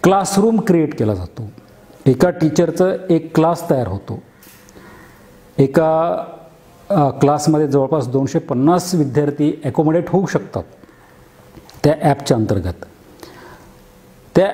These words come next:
ॲपमध्ये जसं सर्वच ॲपच्या अंतर्गत Android mobile असेल किंवा laptop असेल किंवा कॉम्प्युटर असेल, हे विद्यार्थी उपयोग करू शकतात. तर ह्या ॲपची जी काही वैशिष्ट्ये आहेत, हा user फ्रें-, friendly आहे.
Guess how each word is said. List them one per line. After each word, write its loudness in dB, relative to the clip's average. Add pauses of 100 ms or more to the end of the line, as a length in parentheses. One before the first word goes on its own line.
(120)
ॲपमध्ये 2
जसं -2 (600)
सर्वच 0
ॲपच्या 0
अंतर्गत -2
Android 0
mobile 0
असेल -4 (140)
किंवा -2
laptop -2
असेल -2 (100)
किंवा -2 (440)
कॉम्प्युटर 2
असेल, -2 (560)
हे 4
विद्यार्थी 0 (200)
उपयोग 2
करू 0
शकतात. -4 (920)
तर 2
ह्या 0 (140)
ॲपची 0
जी 2
काही 2
वैशिष्ट्ये 2
आहेत, -4 (880)
हा 2
user 2
फ्रें-, 0
friendly 2
आहे. -10